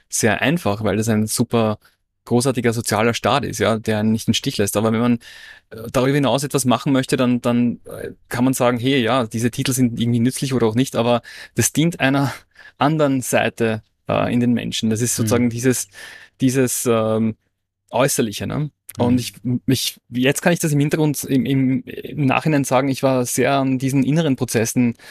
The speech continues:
Speaker 1: ähm, interessiert, was bewegt jemanden, um wirklich erfolgreich zu sein aufgrund der inneren Werte, ja?
Speaker 2: Mhm.
Speaker 1: Was, was geht in einem vor? Und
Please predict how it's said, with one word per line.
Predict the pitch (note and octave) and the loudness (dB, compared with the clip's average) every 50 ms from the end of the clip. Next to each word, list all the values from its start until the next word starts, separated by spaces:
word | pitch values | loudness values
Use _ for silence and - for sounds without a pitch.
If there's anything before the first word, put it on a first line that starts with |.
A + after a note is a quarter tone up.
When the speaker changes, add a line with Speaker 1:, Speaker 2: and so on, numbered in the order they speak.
| - - - - - _ | -18 -18 -18 -20 -6 _
Speaker 1:
ähm, | - A#2+ A#2 A#2+ A#2 A#2 A#2 A#2 A#2 A#2 A#2 | 0 0 2 2 0 2 2 2 2 2 2
interessiert, | A#2+ B2+ A#2 - B2+ A2+ - - B2+ C#3+ - - | 0 0 0 0 -2 -2 0 0 0 0 2 2
was | A#2 A#2 - - | 2 2 0 -2
bewegt | - - B2 A#2+ B2+ B2 - - | -2 -2 0 0 0 0 -2 -2
jemanden, | B2+ B2+ B2 B2+ B2 A#2+ - C3 | 0 0 2 2 0 0 0 0
um | B2 A#2+ A#2 A2 - | 2 2 0 0 0
wirklich | B2+ C#3 D3+ - E3+ D3+ - - - | 0 2 2 2 0 0 -2 -2 -4
erfolgreich | - C3 - - A2+ - D3 D#3 B2+ - | -4 -2 0 0 0 2 2 2 0 0
zu | - B2 | -2 -2
sein | - B2 G#2+ A#2 | -2 0 2 2
aufgrund | A#2+ G#2+ - - - C3 C#3 C3+ - | 0 0 -2 0 0 0 0 2 0
der | C#3 | -2
inneren | - D3+ E3+ G3 E3+ C3+ A#2+ A2 | 0 2 2 2 2 0 0 -2
Werte, | G2 G2+ F2+ - - G2+ | -2 -4 -6 -8 -8 -6
ja? | G2+ G#2+ C3 B2+ | -4 -2 -2 -2
Speaker 2:
Mhm. | - A#2 A#2 A2 G#2+ G#2+ | -2 -4 -4 -2 -2 0
Speaker 1:
Was, | A#2+ C3+ - - - - | 0 0 0 -2 -4 -2
was | - C3+ B2+ - | 0 0 0 2
geht | - C#3+ C#3+ | 0 0 0
in | D3 | 2
einem | C3+ B2+ B2+ B2 A#2+ | 2 2 0 0 -2
vor? | - - B2+ C#3+ D3+ | -2 -2 -2 0 0
Und | B2 A2+ A2+ A2 | 2 0 0 -2